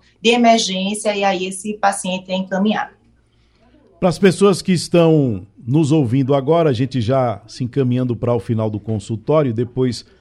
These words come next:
Speaker 2: a doutora Maria Tayane vai falar, que orientações a senhora deixa nesse dezembro, dezembro laranja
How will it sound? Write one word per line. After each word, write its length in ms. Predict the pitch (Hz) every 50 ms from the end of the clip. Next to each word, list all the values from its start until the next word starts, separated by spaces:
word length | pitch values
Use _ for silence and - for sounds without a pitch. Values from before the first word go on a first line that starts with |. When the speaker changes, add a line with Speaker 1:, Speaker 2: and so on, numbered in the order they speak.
| _ _ _ _ _ -
Speaker 2:
a 640 | 113 120 120 123 123 123 123 120 120 117 117 117
doutora 760 | 113 107 135 131 113 - 135 131 127 127 123 117 110 95 - - _ _ _ _ _ _ _ _
Maria 380 | - 113 131 135 127 135 139 123
Tayane 400 | 120 - 123 120 120 120 117 113
vai 180 | 95 117 120 113
falar, 480 | - - 127 131 147 165 156 131 - - _ _ _ _ _ _ _ _ _ _
que 140 | - 180 190
orientações 840 | 190 180 180 180 175 160 - 160 135 - - - 156 170 175 160 131
a 120 | 156 147
senhora 340 | 147 - 156 147 143 139 120
deixa 640 | 101 101 120 131 139 143 131 - - 147 135 131 - - _ _ _ _ _ _ -
nesse 840 | 110 117 135 139 120 - - - 131 127 123 117 107 98 90 95 - _ _ _ _
dezembro, 1000 | 117 104 135 131 123 104 82 82 87 110 151 170 180 151 151 151 143 123 123 - -
dezembro 640 | 120 113 104 135 120 104 101 123 156 175 143 147 139
laranja 760 | 123 117 104 98 95 113 123 131 135 131 104 127 127 120